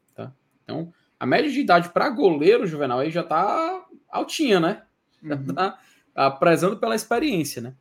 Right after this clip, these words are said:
Speaker 2: É,
Speaker 1: Deve
Speaker 2: mas
Speaker 1: ser
Speaker 2: assim, se, se, como você falou, né? Se o Santos vem, né? Já que a gente, o, o Fernando sai, o Santos vem, o Santos tem trinta e dois, é? É trinta e três.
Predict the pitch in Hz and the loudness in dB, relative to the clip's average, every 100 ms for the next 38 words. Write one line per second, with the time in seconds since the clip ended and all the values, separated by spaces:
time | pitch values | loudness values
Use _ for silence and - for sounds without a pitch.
0 | _ _ - 190 151 233 202 233 226 190 | _ _ -2 0 2 2 2 2 0 -4
1 | - - - - - - _ _ _ - | -6 -10 -12 -14 -18 -20 _ _ _ -10
2 | 180 185 214 233 165 160 - 208 - 185 | -8 -4 0 0 0 -2 -4 -4 -4 -4
3 | 180 202 170 175 202 262 170 175 180 185 | -4 -8 -6 -4 -2 -2 -4 -2 0 0
4 | 170 170 - _ _ 160 - 165 160 170 | -4 -6 -14 _ _ -10 -8 -6 0 0
5 | 165 156 170 - 175 202 - - - 185 | 0 -4 -4 0 2 2 0 -6 -8 -8
6 | 175 165 175 208 196 - - 214 214 190 | -8 -6 -6 -6 -8 -10 -10 -8 -8 -6
7 | 233 208 254 - _ _ _ _ _ - | -6 -4 -6 -8 _ _ _ _ _ -4
8 | 165 262 226 262 _ _ _ _ _ _ | 2 2 2 -6 _ _ _ _ _ _
9 | _ _ _ - 151 160 165 156 156 139 | _ _ _ -8 -6 -6 -6 -4 -4 -4
10 | - - | -6 -18